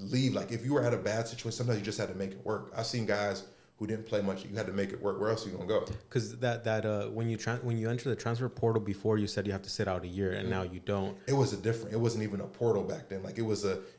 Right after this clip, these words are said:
Speaker 1: I have to get permission from my A D. I have to get a permission from coach. Coach can be like, "I'm not gonna let you go to this school. Like, I wanna,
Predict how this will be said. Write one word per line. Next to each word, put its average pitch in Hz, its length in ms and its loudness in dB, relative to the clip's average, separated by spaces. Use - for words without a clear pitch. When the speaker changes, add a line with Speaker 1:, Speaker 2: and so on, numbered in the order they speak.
Speaker 1:
I 107 40 -4
have 113 100 -2
to 107 80 -4
get 101 160 -2
permission 101 360 0
from 95 140 -6
my 92 180 -6
A 98 140 -4
D. 98 160 -4
I 104 40 -6
have 120 100 -10
to - 80 -14
get 104 100 0
a 95 40 -2
permission 95 320 -6
from - 100 -10
coach. 107 320 0
Coach 135 240 2
can 123 100 0
be 117 80 4
like, 98 160 4
"I'm 143 80 2
not 139 140 6
gonna 117 100 4
let 110 160 0
you 101 80 -4
go 107 100 6
to 101 60 4
this 95 220 -2
school. - 360 -8
Like, - 180 -12
I 113 40 2
wanna, 113 220 2